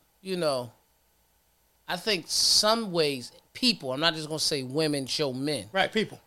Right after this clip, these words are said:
Speaker 1: People
Speaker 2: Gotcha.
Speaker 1: show the big, s-, some of the biggest signs of affection orally.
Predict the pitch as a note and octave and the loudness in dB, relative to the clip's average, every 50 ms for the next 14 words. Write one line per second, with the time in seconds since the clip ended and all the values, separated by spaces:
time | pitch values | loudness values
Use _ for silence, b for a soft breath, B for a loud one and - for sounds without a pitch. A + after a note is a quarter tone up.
0 | _ _ _ - B3+ B3 A#3+ G3+ - - D#3 A#2+ F2+ - - - F#3 F3+ - - | _ _ _ 0 4 4 4 4 2 -6 -8 -8 -8 -10 0 2 2 2 2 0
1 | - - _ _ _ _ _ _ _ _ _ _ _ _ _ _ _ _ _ _ | -12 -16 _ _ _ _ _ _ _ _ _ _ _ _ _ _ _ _ _ _
2 | _ _ _ _ _ _ _ _ _ _ _ _ _ _ _ - - - - G3 | _ _ _ _ _ _ _ _ _ _ _ _ _ _ _ -4 -2 0 2 2
3 | G3+ F#3+ F3+ E3 D#3 C#3+ C3+ D#3 F#3+ G3+ F3 D#3+ - - - - - - - G#3 | 2 2 2 0 -2 -4 -2 -2 -2 -2 0 -2 -2 -2 -2 -2 -2 -2 0 0
4 | G#3+ G3+ G3+ F#3+ F3+ D3 C#3+ F#3 G3 F#3 F3 F3+ D#3 - - G3 F3+ F3 F3 D#3+ | 0 -2 -2 -4 -4 -4 0 0 0 0 0 -2 -4 -2 -2 -2 -2 -2 -2 -4
5 | D3 C3+ D#3 D3 C3 - - G#3+ A3+ G#3 - - - A2+ G#2+ A2 B2+ - _ _ | -6 -8 -8 -8 -8 -6 -4 -4 -4 -4 -6 -10 -10 -10 -12 -14 -16 -18 _ _
6 | _ _ _ _ _ _ _ _ _ _ _ _ _ _ _ _ _ _ _ _ | _ _ _ _ _ _ _ _ _ _ _ _ _ _ _ _ _ _ _ _
7 | _ _ _ _ _ _ _ G3 A#3 D4 G4 G#4 F#3+ B2 F2 - B2+ | _ _ _ _ _ _ _ 6 6 6 8 6 0 0 -2 -10 -16